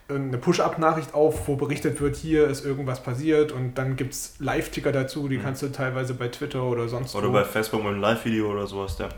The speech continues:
Speaker 1: Genau, verfolgen. Und es gibt praktisch diesen Run auf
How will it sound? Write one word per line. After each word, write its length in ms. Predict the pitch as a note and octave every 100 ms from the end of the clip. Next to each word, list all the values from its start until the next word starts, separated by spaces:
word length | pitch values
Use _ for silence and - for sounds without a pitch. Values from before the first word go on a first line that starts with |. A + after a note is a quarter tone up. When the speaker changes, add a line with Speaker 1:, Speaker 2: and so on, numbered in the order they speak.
| -
Speaker 1:
Genau, 420 | C3 B2+ B2 C3 -
verfolgen. 680 | - C3 - B2+ C3 D3+ D3 - - - - -
Und 320 | C3+ C3 C3 - - - -
es 240 | B2+ -
gibt 340 | - D3+ - -
praktisch 460 | C3+ C3 - C#3
diesen 320 | C#3 C3 C3 -
Run 420 | B2+ A#2+ E3+ F3 C3 -
auf 280 | B2+ C3